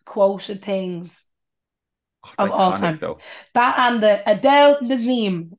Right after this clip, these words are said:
Speaker 1: when John Travolta
Speaker 2: Oh,
Speaker 1: introduced
Speaker 2: Giselle
Speaker 1: Idina
Speaker 2: theme.
Speaker 1: Menzel. And then the theme. That was brilliant.
Speaker 2: Oh
Speaker 1: Anyways,
Speaker 2: my
Speaker 1: I'm so
Speaker 2: God.
Speaker 1: sorry. We're, um, I'm going off track. Um, shall we move
Speaker 2: No
Speaker 1: on,
Speaker 2: problem.
Speaker 1: Reese?
Speaker 2: Yes.
Speaker 1: Um, amazing.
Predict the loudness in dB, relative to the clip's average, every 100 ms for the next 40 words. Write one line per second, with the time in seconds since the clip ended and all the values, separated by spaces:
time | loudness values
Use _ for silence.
0 | -8 -6 -6 -4 -2 -2 -2 0 -2 -4
1 | -4 -2 -2 -2 -2 -2 -2 -2 -4 -6
2 | -8 -10 _ _ _ -12 -4 0 0 0
3 | -2 0 0 -2 -2 -4 -6 -10 _ _
4 | _ _ -8 -6 -6 -6 -6 -6 -8 -14
5 | -8 -2 0 0 -2 -4 -4 0 0 0
6 | -2 -4 -4 -4 -4 -4 -6 -6 -8 -10
7 | -6 -4 -4 -4 -6 -6 _ -20 -20 -18
8 | -20 -4 2 4 4 0 0 0 0 -2
9 | 0 2 2 0 -6 -10 -16 -20 _ _
10 | _ _ _ _ _ _ _ _ _ _
11 | -12 -12 -10 -14 -16 -18 -14 -12 -12 -16
12 | _ _ -8 -4 -4 -4 -8 -14